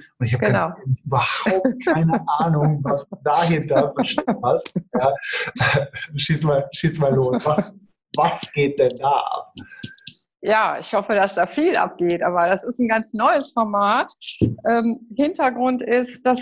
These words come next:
Speaker 2: wir uns überlegt haben oder einfach merken, ähm, viele Menschen, glaub ich, suchen bei uns das Digitale noch nicht, ne? Wir werden da noch nicht genug wahrgenommen. Also ich hab eine Kooperation mit der Stadtbibliothek hier in Köln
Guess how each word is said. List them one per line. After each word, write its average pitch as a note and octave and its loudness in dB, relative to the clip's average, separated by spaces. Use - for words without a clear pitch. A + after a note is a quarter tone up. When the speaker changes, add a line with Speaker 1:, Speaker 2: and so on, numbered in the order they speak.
Speaker 2:
wir A3+ 2
uns A#3+ 0
überlegt A3+ 2
haben A3 2
oder G#3+ 2
einfach A3 0
merken, A3 0
ähm, G3+ 0
viele B3+ 0
Menschen, G#3+ 0
glaub A3+ 2
ich, A3 -4
suchen C#4+ 0
bei F#3 2
uns F#3 -2
das F#3 -2
Digitale F#3+ 0
noch E3 -4
nicht, - -2
ne? G#3+ 4
Wir A3+ 2
werden G#3 0
da G#3 2
noch G#3 0
nicht G#3+ -4
genug G#3+ 0
wahrgenommen. F#3 0
Also F3 -2
ich F#3+ -4
hab A3 0
eine G#3 -2
Kooperation G#3+ 0
mit G#3 -4
der A3 0
Stadtbibliothek A#3+ 0
hier A3+ 2
in A3 -4
Köln A#3 2